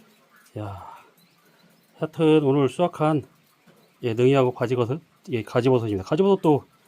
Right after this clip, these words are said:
이거 맛있습니다. 저것도 씻어가지고 해놓으면. 예, 능이는 이거 꼭 일 킬로도 안 될 것 같으네. 몇, 에이, 어쨌거나 하여튼 오늘 수확한 겁니다.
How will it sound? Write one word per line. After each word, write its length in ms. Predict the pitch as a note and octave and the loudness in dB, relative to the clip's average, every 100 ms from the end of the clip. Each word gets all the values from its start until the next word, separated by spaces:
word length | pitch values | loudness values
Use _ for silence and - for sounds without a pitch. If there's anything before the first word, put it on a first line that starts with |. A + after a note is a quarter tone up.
| _ _ _ - | _ _ _ -2
이거 120 | B2+ | 0
맛있습니다. 500 | A#2+ B2+ C#3+ D#3+ C3+ | 2 2 2 2 2
저것도 300 | C#3 A#2+ A#2 | -2 -6 -10
씻어가지고 600 | - - D3+ C#3 B2 D3 - - | -12 -8 -6 -4 -4 -6 -8 -8
해놓으면. 320 | C#3+ C3 C3 B2 _ _ _ _ _ _ _ _ - | -6 -4 -4 -6 _ _ _ _ _ _ _ _ -10
예, 100 | G#2+ | -4
능이는 720 | A2 A#2+ C3 C3 D3+ E3 D#3 | 0 2 4 4 2 0 0
이거 240 | A#2 G#2 F#2 | -2 -4 -6
꼭 240 | A#2+ G2 | -8 -6
일 100 | A#2 | -8
킬로도 220 | C3 C3 | -10 -8
안 60 | G#2+ | -6
될 100 | A2+ | -4
것 120 | A2 | -8
같으네. 200 | - C#3 A2+ | -10 -10 -10
몇, 100 | A2 _ _ _ _ _ _ _ _ - | -14 _ _ _ _ _ _ _ _ -12
에이, 140 | B2+ A#2+ | -10 -10
어쨌거나 340 | A#2+ C3+ C#3 | -10 -6 -2
하여튼 320 | B2+ B2+ C3+ B2 _ _ _ _ - | -2 0 -2 -2 _ _ _ _ -6
오늘 220 | A#2+ C#3+ | -2 -2
수확한 360 | D3+ E3 - D3 | 0 -2 0 -2
겁니다. 340 | B2 A2 G2+ | -2 -4 -8